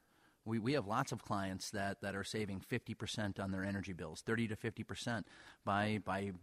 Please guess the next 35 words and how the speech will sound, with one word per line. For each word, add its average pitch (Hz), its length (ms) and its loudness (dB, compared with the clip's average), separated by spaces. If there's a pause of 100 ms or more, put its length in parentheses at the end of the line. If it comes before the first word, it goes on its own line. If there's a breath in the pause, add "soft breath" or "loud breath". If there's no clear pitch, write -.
(120)
adding 110 340 2
spray 104 280 -2
foam, 90 380 -4
doing 117 200 6
the 110 140 4
attic 104 280 0
air 101 160 0
sealing. 87 380 -6
When 95 120 -2
your, 98 160 -2
when 104 100 -2
your 95 100 -2
furnace 147 400 0
has 131 180 -2
to 131 60 -6
turn 131 220 -2
over 120 160 0
the 107 180 -2
air 117 140 2
in 113 60 2
your 98 100 -2
house 104 480 -2 (100)
that 107 200 2
much 110 240 -4
less, 110 320 0 (480 soft breath)
so 110 340 -2
it's, 113 260 -2
it's 117 140 -2
just - 220 -2
you're, 101 180 -4
you're 92 160 -4
getting 95 360 -4 (220)
the 98 60 -4
maximum 117 540 0
comfort. 113 420 -2